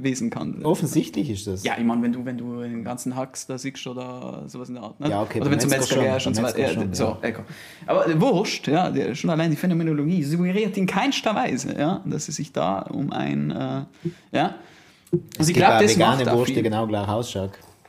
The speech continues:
Speaker 1: Ja, ja.
Speaker 2: Ja, mal.
Speaker 1: Oder denk an die Leona. Das ist eigentlich der Höhepunkt der Perversität, ne? Es gibt ja die, die Leona.
Speaker 2: Die Max- und
Speaker 1: Schau.
Speaker 2: Moritz-Wurst.
Speaker 1: Ja, genau, mit dem Smiley drauf.
Speaker 2: Ja, ja.
Speaker 1: Ja, das ist eigentlich total pervers, gell, wenn du so drüber nachdenkst.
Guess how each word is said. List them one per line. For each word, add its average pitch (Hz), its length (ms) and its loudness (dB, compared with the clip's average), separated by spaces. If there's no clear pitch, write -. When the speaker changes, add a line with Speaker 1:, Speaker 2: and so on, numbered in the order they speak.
Speaker 1:
Ja, 196 160 2
ja. 269 180 4
Speaker 2:
Ja, 104 40 2
mal. 98 260 -2
Speaker 1:
Oder 147 140 0
denk 185 180 0
an 165 100 0
die 143 100 2
Leona. 135 760 2
Das 123 140 -6
ist 117 80 -6
eigentlich 117 180 -12
der 120 140 -2
Höhepunkt 131 400 0
der 123 60 -6
Perversität, - 580 -6
ne? 151 100 0
Es - 120 -6
gibt - 120 -8
ja 156 60 0
die, 131 180 -2
die 131 220 -4
Leona. 131 680 0
Speaker 2:
Die 208 60 -2
Max- 101 280 -6
und 95 100 -6
Speaker 1:
Schau. 104 100 0
Speaker 2:
Moritz-Wurst. 117 540 -4
Speaker 1:
Ja, 180 120 4
genau, 208 180 4
mit 175 140 2
dem 147 80 4
Smiley 359 440 6
drauf. 165 480 0
Speaker 2:
Ja, 165 100 -4
ja. 190 160 -4
Speaker 1:
Ja, 156 80 2
das 175 80 0
ist 156 140 2
eigentlich - 180 -2
total - 220 -4
pervers, 139 420 -4
gell, - 140 -4
wenn 175 80 -2
du 127 60 -6
so 135 100 -6
drüber 135 200 -6
nachdenkst. 143 440 -10